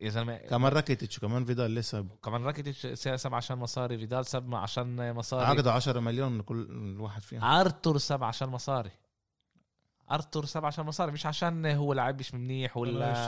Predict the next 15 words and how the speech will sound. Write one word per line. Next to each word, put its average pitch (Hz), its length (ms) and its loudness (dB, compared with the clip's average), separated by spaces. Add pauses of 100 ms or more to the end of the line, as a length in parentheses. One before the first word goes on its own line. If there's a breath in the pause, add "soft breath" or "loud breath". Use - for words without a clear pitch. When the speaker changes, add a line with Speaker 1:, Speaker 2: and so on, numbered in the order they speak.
Speaker 3:
شرط 123 120 -6
صراحة، 113 340 -8
بعرفش، 123 320 -8
أنا 135 160 -6
مش، 135 360 -6
Speaker 1:
أوكي، 123 500 -2
Speaker 3:
كثير 113 140 2
Speaker 1:
أز-، 120 80 0
Speaker 3:
بعرف. 113 260 -4
Speaker 1:
أرتور 143 460 2
يعني 110 320 -6
كان 143 180 -2
عشان 147 240 -2
يلعبوا 135 300 0
بالأرقام. 127 460 -4